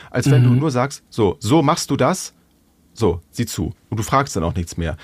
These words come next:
Speaker 1: Dann hast du das Ergebnis vielleicht, der Abwasch ist gemacht, der ist so gemacht worden, wie ich das wollte. Und es ist fertig. Die Aufgabe ist erledigt. Aber
Speaker 2: Mhm.
Speaker 1: als, als Begleitung, als Entwicklungsbegleitung für das Kind ist das doch viel, viel schöner auch für, für die Beziehung auch zum Kind und das Miteinander,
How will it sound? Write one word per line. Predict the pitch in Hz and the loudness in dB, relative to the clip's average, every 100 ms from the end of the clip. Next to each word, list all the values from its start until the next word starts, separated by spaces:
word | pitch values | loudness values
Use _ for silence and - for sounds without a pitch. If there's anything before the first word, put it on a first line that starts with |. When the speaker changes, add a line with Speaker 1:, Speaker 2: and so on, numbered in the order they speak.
| - - | -10 -2
Speaker 1:
Dann | 110 | 0
hast | 175 139 | 0 -2
du | |
das | 120 147 | -4 -2
Ergebnis | 139 160 170 - | 0 0 0 -2
vielleicht, | - 147 143 | -2 -2 0
der | 87 | -2
Abwasch | - 104 | -2 -6
ist | 92 - | -6 -4
gemacht, | 87 135 - 107 | 0 0 -2 -6
der | |
ist | - | -4
so | 120 | -2
gemacht | 170 120 - | 0 -2 0
worden, | 110 107 95 | 0 0 -4
wie | 92 | -6
ich | |
das | 95 92 110 | -6 -4 0
wollte. | 131 196 226 - _ _ - | 0 0 -6 -10 _ _ -6
Und | 156 | -4
es | |
ist | 165 | -4
fertig. | - 95 - | -4 -4 -2
Die | - | -2
Aufgabe | - 131 - 110 107 | 0 -2 0 -2 0
ist | 101 | -4
erledigt. | 104 107 110 - - - - - | -2 -2 -2 -6 -14 -20 -20 -6
Aber | - 135 | 2 4
Speaker 2:
Mhm. | 120 | 4
Speaker 1:
als, | 107 - | 2 -2
als | - 92 - | -6 -6 -8
Begleitung, | - 92 131 220 135 92 85 | -10 -2 0 2 0 0 0
als | 95 95 | -4 -4
Entwicklungsbegleitung | 90 170 185 170 - - - 104 98 98 95 92 | -2 -2 -2 -4 -4 -4 -2 0 0 0 -2 -4
für | - | -6
das | 101 - | -6 -4
Kind | 156 147 - - - | -2 -2 -4 -14 -8
ist | 123 - | -6 -4
das | 120 | -6
doch | 104 | -6
viel, | - - 185 175 151 151 _ _ _ | -8 -6 -2 0 0 -4 _ _ _
viel | - 101 | -6 -4
schöner | - 143 220 127 - | 0 2 2 0 0
auch | 92 156 - - | 0 0 -4 -8
für, | - 101 95 | -2 0 0
für | - | -6
die | 101 | -8
Beziehung | 87 - 175 135 | -8 -4 -2 -2
auch | 104 | -4
zum | - 92 | -6 -6
Kind | - 147 135 | -2 0 0
und | - | -4
das | 92 123 | -4 -2
Miteinander, | 139 110 110 110 107 | -2 -2 -2 0 -2